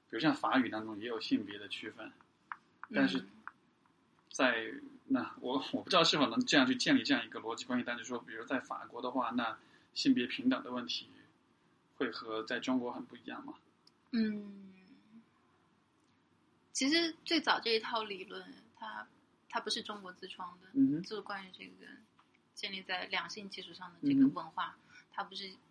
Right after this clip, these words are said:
Speaker 2: 不是中国创，它就是从国外流过来的。
Speaker 1: OK。
Speaker 2: 但具体从哪里流，我不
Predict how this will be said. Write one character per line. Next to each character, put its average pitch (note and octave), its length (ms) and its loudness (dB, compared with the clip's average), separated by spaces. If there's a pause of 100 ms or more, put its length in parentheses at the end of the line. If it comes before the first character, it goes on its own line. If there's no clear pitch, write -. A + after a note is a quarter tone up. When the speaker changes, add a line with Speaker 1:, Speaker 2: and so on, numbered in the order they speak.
(200)
Speaker 2:
不 F#3+ 80 -10
是 G#3+ 100 -4
中 G#3 200 -8
国 F#3 140 -12
创， - 340 -8
它 C4 140 -8
就 B3+ 100 -8
是 A#3+ 120 -10
从 F#3 180 -14
国 F3+ 140 -10
外 F#3 140 -2
流 E3+ 180 -10
过 F#3 160 -8
来 - 200 -8
的。 - 260 -14
Speaker 1:
OK。 - 300 -4
Speaker 2:
但 C#4 160 4
具 C4 120 2
体 G3+ 60 2
从 F#3 160 -8
哪 F3+ 140 -2
里 F3 60 -10
流， E3+ 100 -16
我 F3 140 -16
不 F3+ 80 -20